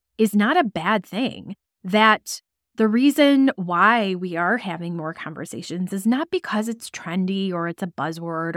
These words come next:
It's because we are creating more shared language and understanding around this very real human experience of trauma. And more people are understanding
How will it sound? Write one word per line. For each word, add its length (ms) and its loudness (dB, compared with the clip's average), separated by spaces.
It's 140 -2
because 600 4
we 240 0
are 140 4
creating 440 0
more 260 0
shared 340 -4
language 320 -6
and 100 -6
understanding 840 -6
around 480 0
this 160 -4
very 420 0
real 540 -4
human 540 -4
experience 640 -8
of 140 -12
trauma. 500 -4
And 480 4
more 300 2
people 340 -4
are 80 2
understanding 960 -4